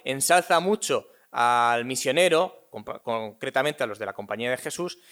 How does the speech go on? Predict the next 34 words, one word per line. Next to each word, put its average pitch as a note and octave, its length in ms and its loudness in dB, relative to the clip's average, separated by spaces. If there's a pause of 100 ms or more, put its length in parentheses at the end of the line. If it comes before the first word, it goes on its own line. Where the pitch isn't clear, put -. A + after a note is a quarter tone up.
y D#3+ 160 -4
por D#3 140 0
otro D#3+ 220 2
lado F3+ 160 4
es F3 100 0
muy F3+ 260 0
crítica F#3+ 580 0 (240)
con C#3 160 0
el B2 120 -2
papado. A2+ 420 0
¿Por B2+ 160 -4
qué? F#3+ 120 2
Porque C3+ 280 -2
ha C#3+ 60 6
adoptado E3+ 400 2
una D#3+ 320 4
actitud D#3+ 340 -6 (140)
pragmática. B2+ 720 -4
El, B2 160 -8
el C#3 180 -6
papado F#3+ 540 4 (340)
es, - 560 2 (100)
eh, C3+ 680 2
capaz D#3 300 2
de D3 140 2
renunciar C#3+ 840 0 (500)
a C3+ 720 6
su E3 140 0
razón F#3+ 380 2
de D#3+ 100 2
ser, - 640 0
que D3+ 80 2
es C#3 100 -2
evangelizar, B2+ 1000 0